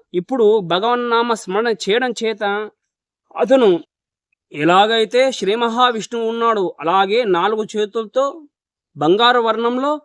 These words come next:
అలాగే బంగారు విమానం ఎక్కి ఆ శ్రీ మహావిష్ణువుతో పాటుగా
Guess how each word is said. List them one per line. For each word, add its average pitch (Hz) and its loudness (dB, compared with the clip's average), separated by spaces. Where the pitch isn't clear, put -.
అలాగే 208 2
బంగారు 190 2
విమానం 190 0
ఎక్కి 175 -4
ఆ 160 2
శ్రీ 156 -8
మహావిష్ణువుతో 196 -4
పాటుగా 160 -6